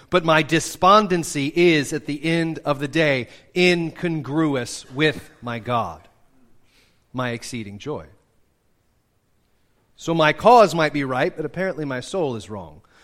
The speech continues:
So he talks to himself and says, "Soul, why are you mad? What is your hope in?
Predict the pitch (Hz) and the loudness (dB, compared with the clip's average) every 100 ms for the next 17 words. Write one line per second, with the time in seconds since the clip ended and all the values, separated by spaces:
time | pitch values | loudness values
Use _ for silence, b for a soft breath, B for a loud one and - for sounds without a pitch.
0 | b 170 160 170 170 170 190 185 - 208 | b -4 -2 4 2 2 -2 -2 4 6
1 | 139 151 - 160 - 180 165 170 156 160 | 6 2 -2 -2 0 2 2 4 4 4
2 | 165 170 175 147 104 90 b b 151 160 | 2 0 0 0 -2 -10 b b 0 0
3 | 160 185 147 170 160 139 131 98 | 2 0 4 2 2 -4 -8 -8